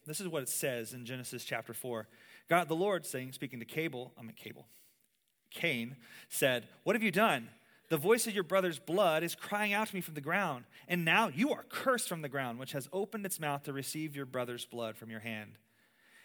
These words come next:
How many times has creation, which was meant just to create life,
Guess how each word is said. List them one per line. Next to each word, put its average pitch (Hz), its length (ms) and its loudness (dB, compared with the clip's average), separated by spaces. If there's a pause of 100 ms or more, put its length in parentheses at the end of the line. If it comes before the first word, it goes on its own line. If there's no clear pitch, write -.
(600)
How 320 320 4
many 226 340 2
times 147 480 -4
has 131 120 -10
creation, 147 520 -4
which 127 180 -12
was 131 160 -8
meant 151 340 -2 (360)
just 220 360 2
to 214 60 -6
create 185 340 -4
life, 131 520 -8